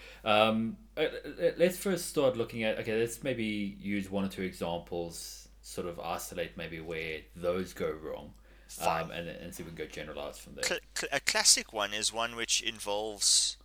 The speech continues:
Speaker 2: um, transportation and time. That's a very common general
Speaker 1: Hmm.
Speaker 2: problem to solve.
Speaker 1: Yes,
Speaker 2: Uh, you know,
Speaker 1: yeah.
Speaker 2: if you think about it, it's a case of, um, you know, online food delivery, um, package delivery stuff. It, it, it's a case of it's the, we're going to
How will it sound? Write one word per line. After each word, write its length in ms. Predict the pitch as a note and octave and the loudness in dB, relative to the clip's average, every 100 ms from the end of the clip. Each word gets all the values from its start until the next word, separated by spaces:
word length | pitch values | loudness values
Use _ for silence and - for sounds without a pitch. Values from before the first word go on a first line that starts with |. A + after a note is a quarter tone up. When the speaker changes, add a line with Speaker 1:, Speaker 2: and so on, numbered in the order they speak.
| - | -6
Speaker 2:
um, 300 | F#2 F#2 F#2 - - - - - - - | -2 -2 -6 -16 -20 -20 -20 -20 -20 -10
transportation 840 | - F#3 - F3 - B2+ - B2 | -6 -4 -4 -4 0 2 2 0
and 160 | G#2+ - | -4 -6
time. 300 | - E2 D2 - - - - - | -2 -2 -2 -10 -20 -20 -20 -10
That's 200 | B2 - | -2 0
a 40 | C#3+ | 0
very 200 | F#3+ F3 | 0 -2
common 520 | - D3 C#3 B2+ A#2 - - - | -2 -2 -2 -6 -10 -18 -20 -6
general 280 | C#3+ B2 A2+ | 0 0 0
Speaker 1:
Hmm. 60 | - | -2
Speaker 2:
problem 260 | A2 G#2 | -4 -4
to 120 | G2 - | 0 4
solve. 220 | - A2 | 4 4
Speaker 1:
Yes, 300 | E2 D2+ - | 2 0 -4
Speaker 2:
Uh, 40 | F3 | 0
you 80 | C3+ | 2
know, 60 | |
Speaker 1:
yeah. 40 | - | 2
Speaker 2:
if 80 | C3+ | 0
you 60 | |
think 200 | C3 C#3 | -2 0
about 240 | - A#2 A#2 | 2 4 4
it, 100 | A2 | 2
it's 220 | A2 - | 4 4
a 60 | G#2+ | 4
case 280 | G#2 - | 4 4
of, 120 | G#2+ - - - - - | 4 -4 -14 -18 -18 -4
um, 360 | G2 G2+ G2+ - - - - - | -4 -4 -8 -14 -20 -20 -20 -16
you 120 | A2+ | -12
know, 100 | G#2 F2+ | -10 -8
online 360 | A2 A2 G#2+ G2+ | -8 -4 -4 -2
food 300 | - A2 - | -4 -6 -8
delivery, 680 | G#2 G2 F2+ G2 F#2 F#2 E2 | -6 -6 -6 -2 -2 0 0
um, 500 | F2+ F2 E2+ F2 F2 - - | -2 -2 -10 -14 -16 -20 -12
package 380 | A#2+ - G#2 - | -10 -8 0 0
delivery 300 | F#2 F2 F2+ | 0 -4 2
stuff. 280 | - G2+ G2 | 2 2 -6
It, 80 | - | -10
it, 140 | G2 | -10
it's 160 | G2 - | -2 0
a 40 | |
case 220 | - G#2+ G#2 | 2 4 4
of 80 | G2 | 2
it's 180 | - - | 2 2
the, 260 | F#2 F2+ - | 2 -2 -4
we're 100 | F#2+ | -4
going 160 | G2 | -4
to 120 | F#2+ | -2